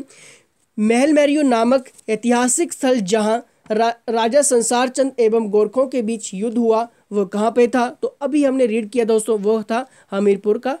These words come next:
महल मैरियों। आगे बात करेंगे, अठारह सौ पाँच ईस्वी में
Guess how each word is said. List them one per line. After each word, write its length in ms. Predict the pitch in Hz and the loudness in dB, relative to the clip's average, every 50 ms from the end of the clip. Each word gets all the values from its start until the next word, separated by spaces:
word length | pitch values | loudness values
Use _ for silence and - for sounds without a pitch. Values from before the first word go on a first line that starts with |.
| _ - | _ -6
महल 300 | 202 196 190 185 185 180 | -4 -2 -2 -2 -2 -2
मैरियों। 380 | 180 180 175 170 170 175 175 202 - _ - | -2 -4 -6 -6 -10 -12 -12 -14 -18 _ -8
आगे 200 | 202 202 208 247 | -8 -4 -2 -2
बात 240 | 240 247 247 247 - | -2 -2 -4 -2 -2
करेंगे, 300 | 247 247 247 240 254 262 269 - _ _ _ _ _ _ _ _ _ _ _ _ _ _ _ _ _ _ _ _ _ _ _ _ _ _ _ _ | 0 0 0 0 -2 -4 -4 -10 _ _ _ _ _ _ _ _ _ _ _ _ _ _ _ _ _ _ _ _ _ _ _ _ _ _ _ _
अठारह 360 | 208 - 202 208 214 233 277 | -12 -8 -4 -2 0 2 2
सौ 160 | 269 339 302 | 2 2 0
पाँच 400 | 262 - 262 247 262 285 254 302 - | 0 0 0 2 2 0 0 -2 -2
ईस्वी 320 | 277 247 - - 247 269 262 | -2 -2 0 0 0 0 4
में 220 | 254 240 240 247 | 4 4 4 2